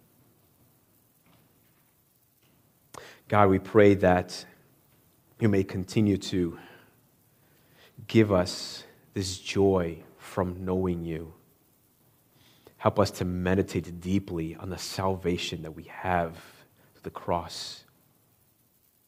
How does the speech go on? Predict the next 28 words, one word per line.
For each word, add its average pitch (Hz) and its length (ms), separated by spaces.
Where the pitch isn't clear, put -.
That 87 160
we 104 120
would 95 220
meditate 92 500
deeply 92 460
on - 200
all 101 480
the - 100
sa-, - 680
the, 87 120
the 87 100
saving 104 680
benefits 95 540
that - 180
come 113 340
to 95 240
us - 380
through 101 100
believing 92 460
and 87 80
following 90 480
Jesus. 82 680
Help - 180
us 101 100
to - 140
exude 95 560
this 90 220
joy. 82 440